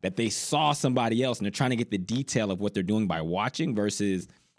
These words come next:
creating their own based on who they are, like Mike McDaniels is doing. Mike McDaniel, the other McDaniel, is completely opposite. He's doing it his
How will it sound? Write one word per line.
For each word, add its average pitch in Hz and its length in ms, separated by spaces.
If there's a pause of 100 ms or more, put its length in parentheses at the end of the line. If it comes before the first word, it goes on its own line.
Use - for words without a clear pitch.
creating 131 380
their 107 220
own 113 340
based 104 220
on 90 80
who 123 160
they 147 160
are, 101 220
like 107 160
Mike 131 200
McDaniels 147 440
is 85 100
doing. 76 300 (320)
Mike 143 160
McDaniel, 147 640 (600)
the 113 120
other 226 140
McDaniel, 127 540
is 131 280 (100)
completely 160 460
opposite. - 420
He's 180 140
doing 170 280
it 135 80
his 127 140